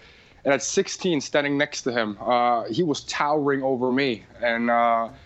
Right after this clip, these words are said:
I'm a guy, I'm, I'm twenty-seven years old. You would expect me to be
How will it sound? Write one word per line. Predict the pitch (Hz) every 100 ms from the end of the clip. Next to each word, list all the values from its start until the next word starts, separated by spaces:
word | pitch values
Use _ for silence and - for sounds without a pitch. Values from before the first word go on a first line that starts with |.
| - -
I'm | 139
a | 143
guy, | 143 139 139 135
I'm, | 127
I'm | 127 139
twenty-seven | - 151 135 - 135 131
years | 127 113
old. | 139 123
You |
would | 123
expect | 127 - 135
me | 135 127
to | 117
be | 127 127